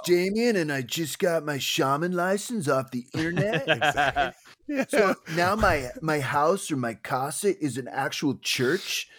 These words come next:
Speaker 1: So I just got this new release, and I brought in some ayahuasca, and it's totally legal.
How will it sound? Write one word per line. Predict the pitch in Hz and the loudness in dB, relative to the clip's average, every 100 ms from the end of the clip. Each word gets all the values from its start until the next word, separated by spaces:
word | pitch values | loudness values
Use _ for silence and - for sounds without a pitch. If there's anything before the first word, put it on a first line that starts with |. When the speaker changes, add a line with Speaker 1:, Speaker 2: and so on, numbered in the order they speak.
| - | -20
Speaker 1:
So | - - 160 | -16 -2 2
I | 143 139 | 4 2
just | - 160 165 - - | -2 -2 -2 -6 -2
got | 151 139 - | 0 0 0
this | 160 143 - | 0 0 -2
new | 151 170 | -2 0
release, | 151 123 127 156 202 - | 0 0 0 -2 -4 -6
and | 123 | 0
I | 127 | 0
brought | 110 135 131 | 0 -4 -2
in | 143 139 | -2 -4
some | 139 127 | -8 -8
ayahuasca, | 123 135 127 120 143 165 - 98 | -4 -2 0 -2 -4 -6 -8 -6
and | 123 | -4
it's | 113 | -6
totally | - 143 170 240 254 | -4 2 4 4 2
legal. | 233 262 226 92 | 2 2 2 0